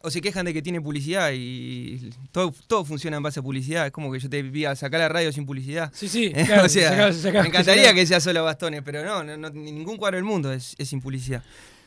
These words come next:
Speaker 2: Este, Fabián, tenés una cantidad enorme de, de camisetas, la más vieja.
Speaker 1: Más vieja, sesenta y seis.
Speaker 2: ¿Del sesenta y seis tenés?
Speaker 1: Sí.
Speaker 2: ¿Y cuándo me la vas a regalar?
Speaker 1: Nunca. No te regalo ni un chupetino.
Speaker 2: <laughs> Che, Fabián, eh, la del sesenta y seis de qué jugador es?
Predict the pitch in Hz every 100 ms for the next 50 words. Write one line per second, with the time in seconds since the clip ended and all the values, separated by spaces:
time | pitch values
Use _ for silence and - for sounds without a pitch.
0 | _ - 185 180 185 175 185 226 185 196
1 | 220 202 180 196 196 202 208 190 170 165
2 | 160 165 170 170 214 196 175 185 180 214
3 | 233 294 - _ _ _ _ 135 147 170
4 | 180 156 135 135 127 135 120 - - _
5 | - 160 151 160 185 214 208 254 - -
6 | 127 - _ _ 190 202 202 175 160 147
7 | 160 151 143 _ - - _ - 135 -
8 | - - - 156 143 143 151 165 151 139
9 | 139 135 123 117 - - - 190 - 135
10 | 214 214 170 190 214 208 170 190 185 180
11 | 180 165 180 170 226 196 175 190 185 175
12 | -